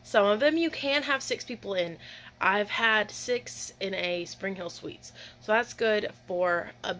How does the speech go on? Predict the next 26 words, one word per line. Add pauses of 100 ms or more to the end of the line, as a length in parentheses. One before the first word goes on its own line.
(100)
larger
family.
But
specifically
today,
we're
gonna
be
talking
about (440)
microwavable
meals. (420)
So, (800)
number
one, (720)
be
prepared. (640)
You
might
have
to
cook
a
little
at
home